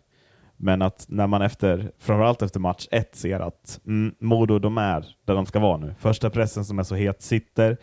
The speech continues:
spelet i anfallszon, passningsspelet som ni har varit så skickliga på. Alltså, jag vet inte hur många gånger i den här matchen där, där jag har tänkt att så här, hur fan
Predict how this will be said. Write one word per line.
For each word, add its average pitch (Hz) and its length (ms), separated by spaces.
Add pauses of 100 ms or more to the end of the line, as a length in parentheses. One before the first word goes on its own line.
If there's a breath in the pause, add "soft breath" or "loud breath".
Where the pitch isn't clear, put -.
(140 soft breath)
spelet 101 400
i - 20
anfallszon, 104 500
passningsspelet 104 800
som 95 100
ni 95 60
har 95 80
varit 95 100
så 95 80
skickliga 98 280
på. 95 240 (440 soft breath)
Alltså, 110 200
jag 107 40
vet 120 80
inte 110 140
hur 117 120
många 107 180
gånger 95 100
i - 20
den 95 60
här 95 80
matchen 92 360
där, 92 180
där 101 120
jag 95 80
har 92 60
tänkt 92 240
att 82 100
så 98 60
här, - 120
hur 147 140
fan 113 540